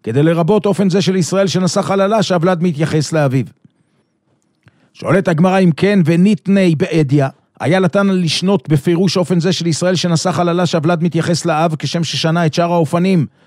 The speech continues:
כגון כהנת, לוויה וישראלית? מיישבת הגמרא שלא שנה התנא את האופן הזה, משום דלא מתני לה, שלא יכול היה לשנות דין זה בלשון קצרה יחד עם שאר המקרים.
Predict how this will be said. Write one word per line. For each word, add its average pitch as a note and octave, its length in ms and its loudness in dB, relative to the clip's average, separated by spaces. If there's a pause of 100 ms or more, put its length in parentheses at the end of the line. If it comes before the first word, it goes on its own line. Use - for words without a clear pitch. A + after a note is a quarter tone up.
(280)
כגון D#3 340 2
כהנת, F3 380 0
לוויה E3 320 2
וישראלית? D3 680 -2 (500)
מיישבת E3+ 420 -2
הגמרא F3 300 0
שלא F#3 240 0
שנה F#3 340 0
התנא F#3 360 0
את - 100 -4
האופן E3+ 340 0
הזה, G3+ 180 -2
משום F#3+ 260 0
דלא F#3 280 2
מתני F#3+ 340 0
לה, E3+ 220 2 (1700)
שלא C#3+ 240 0
יכול G3 260 2
היה F#3+ 120 2
לשנות F#3+ 360 -2
דין G3 180 0
זה F#3 140 0
בלשון F#3 320 0
קצרה F#3+ 380 -2
יחד F#3 300 0
עם F3+ 100 -2
שאר F3+ 240 -2
המקרים. E3 420 0